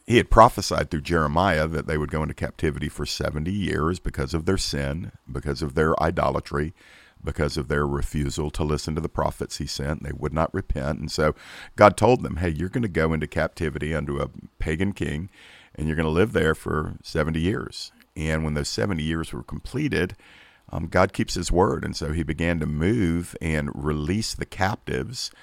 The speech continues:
back to their homeland, to Jerusalem, to rebuild the temple, to eventually rebuild the city walls, to rebuild Jerusalem and resume the national life of Israel, and so that he could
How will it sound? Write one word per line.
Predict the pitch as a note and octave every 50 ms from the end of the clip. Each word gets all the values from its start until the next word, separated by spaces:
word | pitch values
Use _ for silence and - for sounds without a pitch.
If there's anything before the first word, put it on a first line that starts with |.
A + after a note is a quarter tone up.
| - - - - _ -
back | - D#2 D2 - D#2 E2 F2+ - - -
to | - F2+
their | D2+ D#2 D#2+ D#2
homeland, | C#2+ F#2 G2 B2 B2+ - - D2+ D2+ D2+ D#2+ F2 -
to | - E2+
Jerusalem, | - E2+ F2+ G#2 - - - - - C2+ D#2+ F2+ -
to | - - D2 C#2+ D2 D2 C#2+ C2 - -
rebuild | - C2+ C#2 D2 D2+ D2 E2 F2 G#2 A2+
the | -
temple, | - - - D2 - - - - B2 - _ _ _ _ -
to | - - D2 C#2+
eventually | C2+ D#2 D2+ - - D#2 D2 D2
rebuild | C#2 C#2+ D#2 D#2+ E2 D#2+ E2+ E2+ F2 D#2+ -
the | E2+
city | - - - D2+ D2 F#2
walls, | F#2+ F2 C#2+ C#2+ C2+ C#2+ - -
to | - C#2
rebuild | C2 C#2 - D2+ - E2+ F2 F#2+
Jerusalem | - - C#2+ D2 C#2+ - - F2 E2+ F2
and | D#2 D2 D2 - - - - - - - - - -
resume | - D#2+ E2 D2+ D#2+ E2+ D#2+ E2 F2+
the | F2+ D#2
national | D2+ D2 D2+ D2+ D2 - - - D#2 D2+
life | D2+ D2+ D2 D2 - -
of | D#2 D2 D2 - -
Israel, | F2+ G2+ - - - D#2+ D2+ D2 D2 D2+ F2+ G2+ - - - -
and | D2+ D2 D2 D2
so | - - D2 D2 D2
that | C#2+ D2 C#2+ - -
he | E2 D#2+
could | D2 - E2 D2+ D2+ - D2